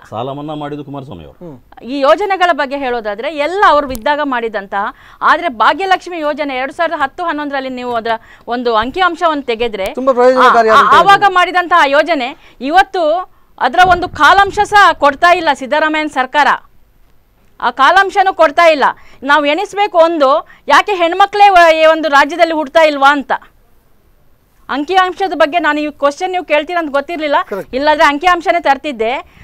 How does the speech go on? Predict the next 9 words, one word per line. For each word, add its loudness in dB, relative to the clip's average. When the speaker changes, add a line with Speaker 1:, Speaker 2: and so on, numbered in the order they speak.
Speaker 3:
ಇಂತಹ 4
ಒಂದು 0
ಸರ್ಕಾರವನ್ನು 2
ಜನರು 0
ಒಪ್ತಾರ 2
ಇನ್ನು? -4
ಯಾವಾಗ 6
ಈ -4
ಸರ್ಕಾರ 2